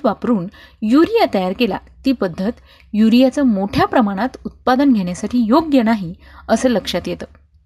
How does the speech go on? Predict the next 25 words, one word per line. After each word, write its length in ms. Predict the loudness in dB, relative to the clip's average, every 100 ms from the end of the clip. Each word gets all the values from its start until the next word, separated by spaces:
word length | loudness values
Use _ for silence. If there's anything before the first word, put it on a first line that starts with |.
| _ _
युरियाचं 480 | -4 -2 0 -2 -2
उत्पादन 440 | -4 -4 -4 -2 -2
मोठ्या 340 | -2 -4 -4
प्रमाणावर 460 | 0 2 4 2 0
करण्यासाठी 580 | -2 -4 -6 -6 -6 -6 -10 -20 -12 -2
कोणती 300 | 0 0 0
प-, 80 |
पद्धत 520 | 0 -2 -2 0 -2 0
वापरली 400 | -2 -2 -4 -2
जाते, 280 | -4 -6 -14 _ _ -2
याविषयी 360 | -2 0 -2 -2
सुद्धा 220 | 0 -2
आपण 200 | 0 0
नंतर 300 | 0 -2 -4
जाणून 320 | -2 -4 -4
घेऊया. 240 | -4 -2 -4 _ _ -16 0
युरियाचा 380 | 2 4 4 2
उपयोग 300 | 0 0 -2
खत 120 | -2 -2 2
म्हणून 240 | 2 4
का 180 | 2 0
केला 260 | 0 0
जातो? 400 | 0 -2 -4 -10 -14 _ 0
खत 260 | 0 2
म्हणून 300 | 2 4 2